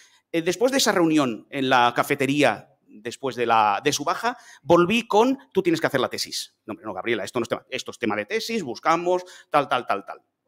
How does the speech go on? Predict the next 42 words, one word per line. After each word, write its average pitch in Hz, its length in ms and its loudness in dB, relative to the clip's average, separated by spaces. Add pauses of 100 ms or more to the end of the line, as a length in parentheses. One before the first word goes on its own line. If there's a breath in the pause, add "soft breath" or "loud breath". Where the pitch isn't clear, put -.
(1040)
El, 135 300 -2
al 131 120 2
año, 147 200 4 (200)
al, 113 300 0
el, 120 460 -2
al 101 180 -8
siguiente 160 380 0
curso 175 280 2
yo 156 120 2
estaba 127 220 0
haciendo 120 260 -2
el 110 80 -2
máster 135 480 -2 (240 soft breath)
para 143 160 2
acceder 135 500 -4
al 147 140 -4
doctorado. 117 520 -2
Es 123 80 -4
decir, 131 260 -2 (560 loud breath)
la 156 560 2
cuestión 208 380 0
es, 240 180 -4
yo 147 240 2
ya 180 180 0
tenía 170 300 4
el 135 240 -4
tema, 156 480 0
por 123 160 -6
eso, 151 380 -6 (200)
eh, 107 300 -6 (100)
Ricardo 123 320 -4
ha 120 40 -2
dicho 127 200 -8
que 120 80 -6
no 120 80 -4
soy 120 140 -4
un 120 60 -4
estudiante 117 360 -6
al 117 80 -4
uso, 123 260 -8 (220 soft breath)
no 160 300 2
es 160 320 -2